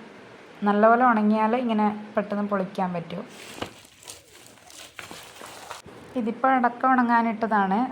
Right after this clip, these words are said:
പകുതി ഉണങ്ങിയതാണ് അവർ പൊളിച്ചുകൊണ്ടിരിക്കുന്നത്. അങ്ങനെയാണ്. ആ, പണ്ടൊക്കെ നമ്മളൊക്കെ ഇങ്ങനെ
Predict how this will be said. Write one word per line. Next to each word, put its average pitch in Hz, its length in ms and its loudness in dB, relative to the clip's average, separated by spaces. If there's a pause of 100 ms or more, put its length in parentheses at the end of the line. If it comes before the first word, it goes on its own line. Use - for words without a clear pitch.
(220)
പകുതി 208 360 0
ഉണങ്ങിയതാണ് 220 720 4
അവർ 220 200 0
പൊളിച്ചുകൊണ്ടിരിക്കുന്നത്. 196 1000 -2
അങ്ങനെയാണ്. 202 580 -4 (2000)
ആ, 202 260 0 (100)
പണ്ടൊക്കെ 202 540 6 (300)
നമ്മളൊക്കെ 226 520 10
ഇങ്ങനെ 233 440 8